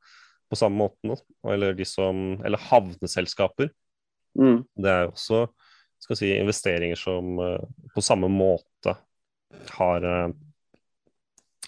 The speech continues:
Speaker 1: har fordel på det. Eh, men jeg, jeg, vi har ikke, vi har ikke egentlig satt oss like mye inn i disse alternativene da. Og mye er ikke, skal vi si, like børsnotert. Altså, men i Norge så har du, du har, du har skipsverf, eh, enkelte da, som,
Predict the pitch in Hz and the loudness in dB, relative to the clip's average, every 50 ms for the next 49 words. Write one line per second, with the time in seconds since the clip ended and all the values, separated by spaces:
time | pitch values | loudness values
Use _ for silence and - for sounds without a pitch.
0 | - - 95 92 90 - 117 98 82 82 78 - 95 104 131 - _ _ - - | -4 2 2 2 4 4 4 4 4 2 0 2 2 2 2 2 _ _ -20 -20
1 | - - - _ _ _ - - 104 101 98 98 98 98 95 - _ _ _ _ | -20 -20 -20 _ _ _ -6 -2 0 2 2 2 2 0 -2 -4 _ _ _ _
2 | _ _ _ _ _ _ _ _ _ _ _ _ - - _ - 101 95 95 95 | _ _ _ _ _ _ _ _ _ _ _ _ -20 -18 _ -4 -2 -2 -2 -2
3 | 95 - - 104 95 - - - 98 - - 110 107 123 127 127 - - 135 113 | -4 -2 -2 -2 -2 -2 -4 -6 -6 -2 -4 -4 0 2 2 2 4 2 0 2
4 | 123 127 - 143 131 120 127 123 - - - - 117 - - 113 101 - 110 110 | 2 0 0 0 -2 0 -2 -4 -4 -4 -4 -4 -6 -6 -4 -6 -6 -4 -2 0
5 | 104 98 95 95 98 98 98 101 101 - - 104 101 - - 101 90 85 85 - | 0 0 0 0 0 0 0 -2 -2 -2 0 -2 -2 -2 -2 -4 -4 -4 -6 -6
6 | 95 87 95 131 156 131 - _ _ _ _ _ _ _ - 110 113 120 117 101 | -6 -4 -2 -2 -2 -2 -4 _ _ _ _ _ _ _ -4 -2 0 0 0 0
7 | 95 110 110 92 80 82 - _ - - 92 90 92 92 92 92 92 90 - - | 2 2 2 2 0 -2 -4 _ -4 -2 0 0 0 0 0 0 -2 -4 -6 -6
8 | 98 95 95 92 101 95 - - - 92 90 90 85 - - - 87 127 135 - | -4 -4 -2 -2 -4 -6 -6 -6 -6 -2 0 0 -2 -2 -4 -2 -2 -2 -2 0
9 | - 110 110 120 117 117 120 120 117 110 95 95 98 - - 120 95 87 104 139 | -2 -2 0 0 0 2 2 2 2 2 0 0 -4 -2 -2 0 0 0 0 0
10 | 135 - _ - 117 135 147 - 113 113 131 139 - - - - - - - - | -2 -2 _ 0 0 0 0 0 0 0 -2 0 -2 -4 -8 -8 -8 -4 0 0
11 | - - - - - - 104 101 95 92 92 92 92 - - - - 104 92 90 | 0 0 -2 -16 -14 -6 -4 0 0 0 2 0 0 -2 -2 -2 -2 -2 -2 -2
12 | - - - 92 - _ - 143 139 - _ _ _ _ _ - - - 107 98 | -6 -10 -10 -10 -8 _ 2 2 2 0 _ _ _ _ _ -12 -2 0 2 2
13 | 95 | 2